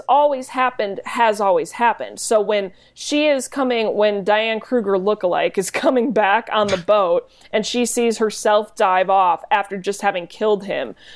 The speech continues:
Speaker 1: she killed a different version of him, which is why the one that still exists, she can get back on the boat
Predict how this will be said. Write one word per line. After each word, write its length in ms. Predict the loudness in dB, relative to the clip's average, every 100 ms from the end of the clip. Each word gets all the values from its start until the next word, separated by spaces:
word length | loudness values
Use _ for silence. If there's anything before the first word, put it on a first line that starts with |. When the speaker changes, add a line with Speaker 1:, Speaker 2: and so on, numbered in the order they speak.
| -10
Speaker 1:
she 240 | -2 -2
killed 240 | 2 2 2
a 40 |
different 300 | 0 -2 -2
version 400 | 4 4 2 -8
of 140 | -10 -6
him, 200 | -6 -2
which 160 | 0 0
is 160 | 0
why 240 | 2 2 2
the 100 | 0
one 220 | -2 -2
that 120 | -4
still 280 | -4 0 0
exists, 580 | -2 2 2 0 -12 _ -20 _
she 220 | -4 -2
can 120 | 0
get 140 | -2 0
back 240 | 0 0
on 120 | -6
the 40 | -8
boat 540 | 0 2 4 2 -2